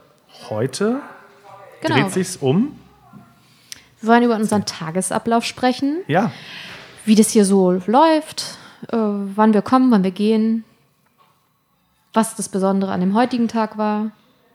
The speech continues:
Speaker 1: Ja, oder generell,
Speaker 2: Vielleicht
Speaker 1: ja.
Speaker 2: auch
Speaker 1: Genau.
Speaker 2: generell. Ja,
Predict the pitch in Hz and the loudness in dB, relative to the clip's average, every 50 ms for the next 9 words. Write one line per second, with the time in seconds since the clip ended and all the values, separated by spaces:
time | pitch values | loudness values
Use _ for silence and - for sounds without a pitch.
0 | _ _ _ - - - - - - - - 117 113 110 117 104 110 - - 208 | _ _ _ -20 -20 -20 -20 -20 -16 -10 -6 -4 -4 -2 -2 -2 -2 -2 0 2
1 | 202 196 185 185 - 175 190 190 180 - - - - 170 208 220 208 202 190 196 | 4 4 4 2 0 0 -2 -2 -4 -6 -8 -8 -6 -2 2 2 4 4 4 4
2 | 220 247 262 269 269 254 247 - _ _ _ _ _ _ _ _ - 359 | 2 2 2 2 0 -2 -4 -8 _ _ _ _ _ _ _ _ 0 0